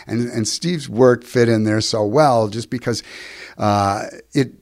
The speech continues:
it's, it's a different look, you know. It isn't painting and it isn't sculpture in the sense of, uh, of mo-, modeling clay or whatever. But Steve, what's interesting about it is he's got that,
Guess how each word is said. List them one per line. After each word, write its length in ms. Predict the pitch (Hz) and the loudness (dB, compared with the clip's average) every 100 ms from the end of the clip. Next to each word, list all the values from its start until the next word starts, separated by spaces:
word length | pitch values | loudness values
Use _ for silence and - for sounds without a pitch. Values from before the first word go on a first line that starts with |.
| _ _ _ 104 - | _ _ _ -20 -4
it's, 260 | 151 - - | -2 -2 -4
it's 200 | 151 - | -4 -4
a 40 | |
different 520 | 117 147 139 131 123 - | 0 0 2 0 -2 0
look, 400 | 120 107 95 135 | 4 4 2 2
you 80 | |
know. 240 | 131 127 127 | 4 6 6
It 120 | 135 | 4
isn't 280 | 165 151 113 | 4 2 0
painting 540 | 127 113 104 113 127 | 0 2 2 2 2
and 100 | 123 | 4
it 120 | 117 | 4
isn't 300 | 135 143 131 | 4 4 0
sculpture 720 | - - 139 123 - 139 135 135 | 0 2 4 2 4 6 6 4
in 340 | 127 139 131 | 2 2 4
the 100 | 120 | 4
sense 340 | - 131 120 131 | 2 0 0 0
of, 440 | 117 104 95 - | 2 2 0 -6
uh, 500 | 120 120 123 120 120 | -4 -2 -4 -4 -4
of 240 | 101 95 | -4 -6
mo-, 680 | - 120 123 113 110 110 127 | -10 -8 -2 0 2 2 2
modeling 500 | 120 123 120 120 110 | 2 2 2 2 2
clay 400 | - 139 127 123 | 2 2 4 2
or 140 | 123 117 | 2 2
whatever. 480 | 113 113 107 117 - - - - - - | 0 -2 -2 -6 -8 -18 -18 -18 -20 -8
But 140 | - 123 | -4 -2
Steve, 420 | - 247 196 - | 0 -2 -2 -4
what's 220 | 151 156 | -2 -2
interesting 460 | - 226 277 175 143 | -2 0 2 4 2
about 200 | 110 107 | 2 0
it 100 | 110 | -2
is 120 | 120 | -2
he's 180 | 156 - | -2 -2
got 420 | 151 170 226 - | -2 -2 -2 -8
that, 500 | 127 113 107 104 123 | -6 -2 0 0 -4